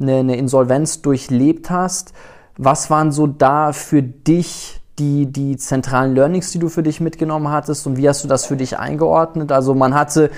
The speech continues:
ich hab dich in der Zeit erlebt und ich, es gibt Leute, die, die lassen sich dadurch komplett aus der Ruhe bringen. Das kann existenzbedrohlich sein und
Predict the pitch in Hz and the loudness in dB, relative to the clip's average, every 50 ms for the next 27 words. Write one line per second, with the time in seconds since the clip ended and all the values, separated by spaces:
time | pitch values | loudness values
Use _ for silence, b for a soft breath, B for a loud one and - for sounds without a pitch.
0 | B B B B - 147 139 139 147 139 147 147 143 139 131 127 - 143 135 135 | B B B B 0 0 0 0 0 0 2 2 4 4 2 2 2 2 2 2
1 | 131 139 127 123 139 160 175 170 - - 135 131 123 120 123 - - 127 127 120 | 2 2 2 4 4 2 2 0 -2 -2 -2 -2 -2 -4 -6 -6 -8 -8 -6 -8
2 | 123 - - 131 131 127 - - 127 123 120 131 135 135 - 143 127 131 131 127 | -8 -8 -8 -8 -8 -8 -6 -4 0 2 2 2 2 0 -2 -4 -2 -2 -2 -2
3 | 127 127 120 120 127 120 - - 131 123 131 - - - 123 127 127 131 127 - | -2 2 2 2 2 2 0 -4 -4 -4 -4 -4 0 0 2 2 2 0 -2 -4
4 | - - - - 208 196 185 170 175 156 - 135 143 143 - - 139 131 139 151 | -6 -4 -2 0 0 0 0 0 0 2 2 2 0 0 0 -2 -2 -2 0 2
5 | 165 160 151 139 139 135 143 147 143 127 - - - 139 135 135 B B B B | 2 2 2 2 0 -2 -2 -2 -2 -4 -6 -4 -4 -2 -2 -2 B B B B
6 | B B B B - - 147 - - 156 139 - 160 160 175 170 - - 160 143 | B B B B -4 -4 -4 -2 -2 -4 0 0 0 2 2 0 0 0 0 0
7 | 147 143 151 156 151 143 143 - - 135 135 143 151 147 147 143 139 | 2 2 4 4 2 2 0 0 0 2 2 2 2 0 0 -2 -2